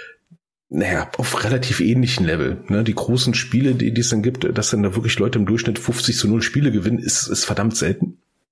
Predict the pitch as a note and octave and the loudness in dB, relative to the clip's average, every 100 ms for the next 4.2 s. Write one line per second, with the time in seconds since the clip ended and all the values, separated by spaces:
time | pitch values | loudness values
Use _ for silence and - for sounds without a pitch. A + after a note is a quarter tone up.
0 | _ _ _ _ _ _ _ _ - F#2 | _ _ _ _ _ _ _ _ -6 -4
1 | B2+ G#2 F2+ G#2+ B2+ C#3 - - - F3 | 0 0 2 0 0 -2 -2 -2 -2 -2
2 | - - A#2+ F2+ F#2 F#2 - - G2 A#2+ | 0 0 2 2 0 0 -2 -2 -2 0
3 | - C3 D3 A2+ B2+ G2+ - - G2 G2 | 0 0 2 2 0 0 -2 -2 0 2
4 | F#2+ | 2